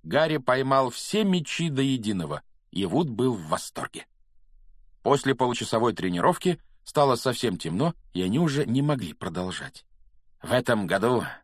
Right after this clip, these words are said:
на Кубке школы по квиддичу выгравируют название нашей команды»,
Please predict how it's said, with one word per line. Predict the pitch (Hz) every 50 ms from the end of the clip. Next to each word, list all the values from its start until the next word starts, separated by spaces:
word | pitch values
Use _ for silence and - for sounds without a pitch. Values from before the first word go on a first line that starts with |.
| - _ - _ - _ -
на | - 101 101 -
Кубке | - 120 127 - - 113
школы | 113 - - - 120 123 120
по | - 107 110
квиддичу | - 113 127 123 117 110 113 - - 117 113
выгравируют | 92 107 131 123 117 117 117 110 113 113 117 110 107 - 90
название | 98 113 101 80 87 107 120 113 110 110 107
нашей | 98 92 101 101 - - 98
команды», | - - - 90 85 82 80 - - -